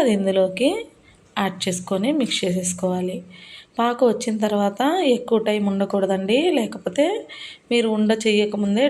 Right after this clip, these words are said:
డ్రై అయిపోతుంది. స్టవ్ ఆఫ్ చేసేసానండి నేను already.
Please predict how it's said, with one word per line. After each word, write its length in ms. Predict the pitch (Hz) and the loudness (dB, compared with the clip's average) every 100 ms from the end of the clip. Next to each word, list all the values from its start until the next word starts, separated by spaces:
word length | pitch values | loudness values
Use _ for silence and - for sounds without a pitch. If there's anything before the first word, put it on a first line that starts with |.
| 220 | 4
డ్రై 160 | 202 190 | 2 2
అయిపోతుంది. 640 | 190 196 185 190 180 220 311 381 - - - - - | 0 -4 -4 -4 -2 0 -2 -4 -12 -20 -20 -16 -6
స్టవ్ 260 | - 208 220 | 0 2 2
ఆఫ్ 160 | 214 - | 0 -2
చేసేసానండి 760 | 208 208 185 202 190 190 185 190 185 | -4 -2 -4 -2 -2 -2 -4 -4 -4
నేను 140 | 185 190 | -4 -4
already. 340 | 190 196 269 | -2 0 0